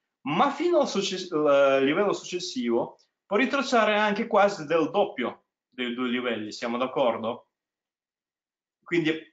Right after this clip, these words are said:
io, che ho molto rispetto della imprevedibilità del mercato,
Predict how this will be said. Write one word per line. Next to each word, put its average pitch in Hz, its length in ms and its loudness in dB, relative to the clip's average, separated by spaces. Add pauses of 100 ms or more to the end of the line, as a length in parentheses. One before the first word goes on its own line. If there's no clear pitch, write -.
(760)
io, 160 460 4
che - 120 -4
ho 143 80 2
molto 156 840 0
rispetto 123 840 -6 (240)
della 131 720 0
imprevedibilità 127 1000 0
del 113 160 -6
mercato, 123 800 -6